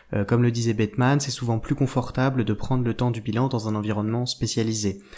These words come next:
qui après, bah, va soit assurer le suivi au long cours, soit repasser la main assez rapidement au médecin, euh, au médecin de famille, au médecin traitant.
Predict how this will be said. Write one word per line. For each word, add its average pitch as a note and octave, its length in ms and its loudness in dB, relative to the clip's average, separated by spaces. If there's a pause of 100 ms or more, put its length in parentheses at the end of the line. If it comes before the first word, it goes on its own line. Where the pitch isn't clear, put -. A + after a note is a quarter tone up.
(280)
qui C3+ 160 6
après, A#2+ 260 2
bah, G2 160 -2
va G2 220 0
soit - 400 -2
assurer A2 340 0
le G#2+ 60 0
suivi G#2+ 260 -4
au G#2 80 2
long G2 140 0
cours, D#3 280 0
soit C#3 220 0
repasser A#2+ 400 0
la G#2+ 80 2
main A#2 260 0
assez A#2 200 -4
rapidement A2 420 -4 (340)
au A#2+ 120 4
médecin, A#2 640 0
euh, G2+ 260 -2
au G#2 80 -2
médecin A2 240 -2
de A2+ 60 -2
famille, A2+ 420 2
au A2 60 2
médecin G#2 240 -2
traitant. C3 400 -2